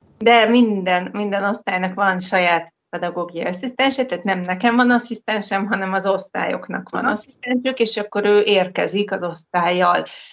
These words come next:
Speaker 1: Sokszor azért, amikor, ö, hát létszámhiánnyal küzdünk mi is alapból, és amikor mondjuk végig söpör egy influenza járvány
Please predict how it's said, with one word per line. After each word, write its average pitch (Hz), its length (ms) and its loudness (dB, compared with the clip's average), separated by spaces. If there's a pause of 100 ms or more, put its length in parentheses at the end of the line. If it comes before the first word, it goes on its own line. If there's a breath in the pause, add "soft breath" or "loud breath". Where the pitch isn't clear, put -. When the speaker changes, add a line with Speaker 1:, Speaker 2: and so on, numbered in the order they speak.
(500 loud breath)
Speaker 1:
Sokszor 190 640 0
azért, 185 480 0
amikor, 180 480 -4
ö, 180 220 0 (200)
hát - 340 -8 (220)
létszámhiánnyal 175 800 -4
küzdünk 190 400 -4
mi 208 120 0
is 254 400 4
alapból, 226 560 2 (760 loud breath)
és 196 180 -4
amikor 185 400 0
mondjuk 180 260 -6
végig 202 340 4
söpör 180 380 -8
egy 175 220 -4 (140)
influenza 185 540 0
járvány 175 680 0